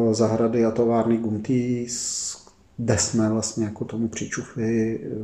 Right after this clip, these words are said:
přestože já už jsem teda v té době pět let pracoval v čajovně a byl jsem čaj docela intenzivně, takže tam jsme jakoby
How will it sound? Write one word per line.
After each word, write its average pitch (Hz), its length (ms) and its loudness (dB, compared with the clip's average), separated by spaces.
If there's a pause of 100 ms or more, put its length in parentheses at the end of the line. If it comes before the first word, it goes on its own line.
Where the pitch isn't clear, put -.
(120)
přestože - 340 0
já 110 60 6
už 104 100 0
jsem 120 120 2
teda 117 180 4 (280)
v - 140 -18
té 117 60 -4
době 110 260 4
pět - 280 -2
let 107 100 0
pracoval 113 580 0
v - 440 -20
čajovně 113 600 2
a 107 160 -4 (480)
byl 113 100 2
jsem 110 220 -2
čaj 107 220 2
docela 104 280 -2
intenzivně, 110 640 0 (720)
takže 98 200 -4
tam 98 160 -2
jsme 117 180 0
jakoby 104 440 -2